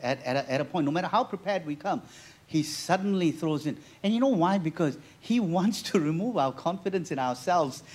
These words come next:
and create a reliance on him. And so that's the journey that he will always take us through. He always wants to, because that's where he leads us into a place of depth. So what you,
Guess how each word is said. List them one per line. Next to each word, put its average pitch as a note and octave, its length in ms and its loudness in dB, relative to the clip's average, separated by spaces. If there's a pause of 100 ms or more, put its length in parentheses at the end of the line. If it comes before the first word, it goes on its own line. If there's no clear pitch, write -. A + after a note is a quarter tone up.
(160)
and C#3 200 2
create G#3+ 440 2
a D3+ 120 6
reliance C3+ 480 4
on A#2+ 180 -2
him. G2 280 -4 (720)
And E3+ 100 2
so A3+ 120 6
that's F#3+ 340 4
the F#3 140 2
journey F3 460 2
that D#3 200 2
he G3 100 2
will D#3+ 220 2
always C4+ 480 6
take F3 280 0
us - 160 -4
through. A2 240 -6 (540)
He B3+ 160 6
always D4 560 8
wants F#3 360 2
to, F3 100 -2
because E3+ 360 2 (240)
that's G#3 280 4
where A#3 140 6
he F#3 160 4
leads G3 280 0
us A3 140 -4
into F#3+ 300 2
a D3+ 40 0
place E3+ 320 0
of A2+ 180 -10
depth. - 360 -10 (240)
So - 140 6
what B3 260 8
you, A3+ 140 2